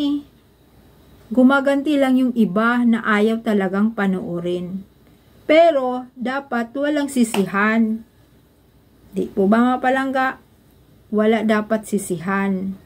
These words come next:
Dahil sa gustong manonood, sa hindi gustong manonood, nandyan na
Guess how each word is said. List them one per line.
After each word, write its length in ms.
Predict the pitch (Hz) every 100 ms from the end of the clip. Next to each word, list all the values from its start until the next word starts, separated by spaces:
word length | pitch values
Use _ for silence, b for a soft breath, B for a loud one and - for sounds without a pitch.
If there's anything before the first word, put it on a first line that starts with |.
| -
Dahil 720 | 190 214 226 233 202 202 208 B B
sa 240 | - - 214
gustong 480 | 220 247 247 277 269
manonood, 540 | 269 285 294 294 247
sa 80 | 240
hindi 320 | 220 220 247
gustong 380 | 247 240 262 247
manonood, 480 | 247 254 247 240 233
nandyan 640 | 202 202 196 196 208 202
na 320 | 214 208 196